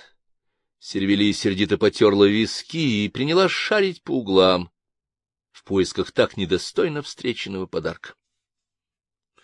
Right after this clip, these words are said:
Наконец нашла и подняла к свету лампы. На мгновение лицо её смягчилось. Несмотря на безупречную красоту,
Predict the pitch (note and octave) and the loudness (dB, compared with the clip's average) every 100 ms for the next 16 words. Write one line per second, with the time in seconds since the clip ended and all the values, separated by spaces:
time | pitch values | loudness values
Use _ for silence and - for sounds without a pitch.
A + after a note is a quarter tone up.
0 | - - - - - A2+ B2+ - A#2+ A#2+ | -20 -20 -20 -12 0 4 4 4 2 2
1 | - A#2+ B2+ A2 F#2+ - F2 F#2 G#2 - | 2 4 6 6 4 0 -6 0 0 0
2 | - F#2+ F2 E2 E2+ E2 E2 D#2 _ _ | -2 -2 -2 -4 -2 -4 -10 -14 _ _
3 | _ D#2 D#2+ D#2+ E2+ F2 F#2+ F#2+ F#2 E2 | _ -10 -8 -6 -2 2 4 4 2 -4
4 | - D#2+ D2+ - E2+ E2 - E2 - - | -8 -14 -12 -6 -4 -4 -8 -14 -10 -8
5 | F#2+ D3 - - _ _ _ _ _ _ | -8 -10 -14 -16 _ _ _ _ _ _
6 | _ _ _ _ _ _ _ D#2+ E2+ G2 | _ _ _ _ _ _ _ -12 -8 -4
7 | F#2 F#2+ G2 F#2+ F#2+ F#2+ - C#3 E3+ - | -2 0 0 0 0 0 0 2 0 -2
8 | D3 C#3+ - C3 - A2+ - G2+ F#2 | -4 -4 -2 -4 -2 -6 -6 -8 -8